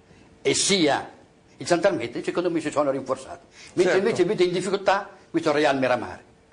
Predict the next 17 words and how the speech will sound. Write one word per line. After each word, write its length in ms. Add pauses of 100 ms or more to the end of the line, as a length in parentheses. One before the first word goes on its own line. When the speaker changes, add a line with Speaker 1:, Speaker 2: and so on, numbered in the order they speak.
(160)
Speaker 2:
Che 100
Speaker 1:
Il 60
Speaker 2:
la 40
Speaker 1:
Real 220
Speaker 2:
gente 80
Speaker 1:
Miramare 560
è 80
una 100
squadra 240
fortissima, 600 (300)
ti 160
faccio 220
dei 120
nomi, 360 (140)
Lago, 440 (500)
Pisocchi, 560 (840)
Valeriani, 760